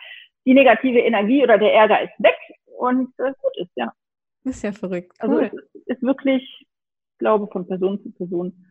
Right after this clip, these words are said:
Speaker 1: unterschiedlich.
Speaker 2: Wenn du sagst, Aufräumen und Ordnung machen ist ein Unterschied, wie würdest du das jetzt sagen, dass dann, also ich kann mir gerade noch keinen Ordn-, Unterschied großartig vorstellen. Für mich ist das irgendwie gerade noch eins.
Speaker 1: Nee, deswegen sind es auch zwei Worte.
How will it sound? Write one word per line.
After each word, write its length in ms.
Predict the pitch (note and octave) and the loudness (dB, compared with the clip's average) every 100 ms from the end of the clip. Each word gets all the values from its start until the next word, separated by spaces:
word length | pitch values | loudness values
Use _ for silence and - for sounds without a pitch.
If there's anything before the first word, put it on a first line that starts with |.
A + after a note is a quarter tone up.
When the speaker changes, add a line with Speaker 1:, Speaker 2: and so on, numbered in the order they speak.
| _ _ _ | _ _ _
Speaker 1:
unterschiedlich. 760 | F3+ E3 D#3+ - - - - _ _ _ _ | -16 -14 -14 -14 -16 -18 -20 _ _ _ _
Speaker 2:
Wenn 100 | G#3+ | -2
du 60 | G#3 | -2
sagst, 400 | G3 G#3+ B3 - | 0 -4 -6 -6
Aufräumen 420 | A3 C#4 - B3+ | -4 -4 -2 0
und 160 | A#3 A3+ | 0 -2
Ordnung 280 | - C#4+ D4+ | -4 -2 -2
machen 240 | C#4 C4+ | -2 -2
ist 140 | C4 B3+ | -4 -4
ein 40 | |
Unterschied, 600 | C4 D4 C#4 - G#3 F#3+ - | -4 -2 -2 -4 -6 -8 -8
wie 260 | F#3+ A3 A3+ | -4 -2 0
würdest 300 | C4 B3+ C4 | 0 -2 -2
du 40 | |
das 180 | A#3+ B3 | -4 -2
jetzt 180 | A#3 - | -4 -4
sagen, 460 | G#3+ G#3+ D4 C#4+ | -4 -4 -2 -2
dass 160 | G3+ - | -2 0
dann, 200 | G3 F#3 F#3 | -2 -2 -4
also 240 | F#3+ F#3 | -4 -6
ich 240 | - - - | -6 -10 -4
kann 120 | A3 | -2
mir 100 | A3 | -2
gerade 220 | G3 G3+ | -2 -4
noch 100 | G3+ | -4
keinen 180 | G3+ G3+ | -4 -4
Ordn-, 280 | G3+ G3+ - | -2 -4 -4
Unterschied 500 | G3+ G3+ G#3 G3+ - _ | -4 -4 -4 -6 -12 _
großartig 480 | - G3+ - F#3+ - | -6 -4 -2 -6 -6
vorstellen. 560 | - A#3+ B3 B3+ G3 | -8 -2 -2 -2 -4
Für 80 | F#3+ | -2
mich 200 | G#3 G#3 | -2 -2
ist 120 | - | -8
das 140 | G#3 - | -8 -6
irgendwie 180 | G#3 - | -8 -8
gerade 340 | - G3+ G#3 | -4 -4 -2
noch 140 | G3+ | -6
eins. 460 | - F#3 A3 A#3+ - _ _ _ _ _ _ _ _ _ | -4 -2 -2 -4 -8 _ _ _ _ _ _ _ _ _
Speaker 1:
Nee, 280 | A3+ C4+ G#4+ - | -10 -10 -10 -16
deswegen 340 | D4 A#3+ G#3+ A3 | -16 -8 -2 0
sind 120 | A3+ | 0
es 60 | A3+ | -2
auch 180 | - | -6
zwei 240 | - G#3 F#3 | -2 -2 0
Worte. 400 | G3 A3 - | -2 -2 -2